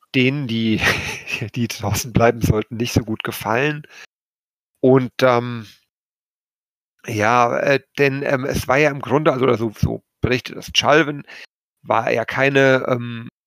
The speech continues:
kein Naturgesetz, keine, kein vorherbestimmter Zustand, sondern es waren eben einfach einige,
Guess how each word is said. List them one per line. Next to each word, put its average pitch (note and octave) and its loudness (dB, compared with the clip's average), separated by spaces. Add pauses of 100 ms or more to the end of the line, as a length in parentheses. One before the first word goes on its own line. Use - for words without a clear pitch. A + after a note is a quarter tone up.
(360)
kein C3+ -4
Naturgesetz, F#3+ 2
keine, C3 -2
kein B2 -6
vorherbestimmter B2 -2
Zustand, F3+ 0
sondern B2+ -2
es B2 -4
waren C3 2
eben B2+ -6
einfach - -10
einige, C#3 4